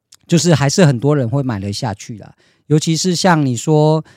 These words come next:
像刚刚嘉欣讲的，就是薪水的十倍，那你说你，你，对啊，如果一个人的收入是一百多，然后乘以十，买个一千多的，其实对他们来讲，其实不会负担太大。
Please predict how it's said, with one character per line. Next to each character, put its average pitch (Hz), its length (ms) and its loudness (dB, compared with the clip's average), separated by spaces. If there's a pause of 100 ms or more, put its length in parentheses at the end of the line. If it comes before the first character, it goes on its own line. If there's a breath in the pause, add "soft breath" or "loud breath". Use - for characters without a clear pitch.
(260 soft breath)
像 170 160 -2
刚 160 140 4
刚 160 140 2
嘉 160 160 2
欣 156 200 -4
讲 120 220 -4
的， 113 100 -6
就 139 140 -2
是 139 420 -2 (920 soft breath)
薪 196 260 0
水 160 180 -2
的 127 120 -2
十 127 200 -6
倍， 123 380 -4 (520)
那 180 120 2
你 165 60 2
说 165 180 0
你， 131 340 -4
你， 131 540 -6 (220)
对 156 100 -2
啊， 127 260 -4 (320)
如 185 120 -4
果 180 160 2
一 180 80 0
个 180 120 -2
人 139 160 0
的 135 80 -2
收 147 220 -4
入 156 160 -2
是 151 240 -6
一 160 100 -8
百 113 220 -4
多， 117 460 -6 (480)
然 123 180 -6
后 143 240 0
乘 135 240 -4
以 143 80 -2
十， 101 340 -10
买 107 220 -10
个 113 140 -10
一 160 80 -8
千 135 260 -8
多 127 180 -4
的， 117 160 -8
其 123 200 -8
实 123 100 -8
对 160 180 0
他 156 140 2
们 139 80 -2
来 120 160 -4
讲， 101 320 -6
其 127 140 -18
实 113 120 -20
不 - 80 -8
会 123 80 -2
负 123 200 -8
担 110 200 -8
太 113 160 -10
大。 - 360 -12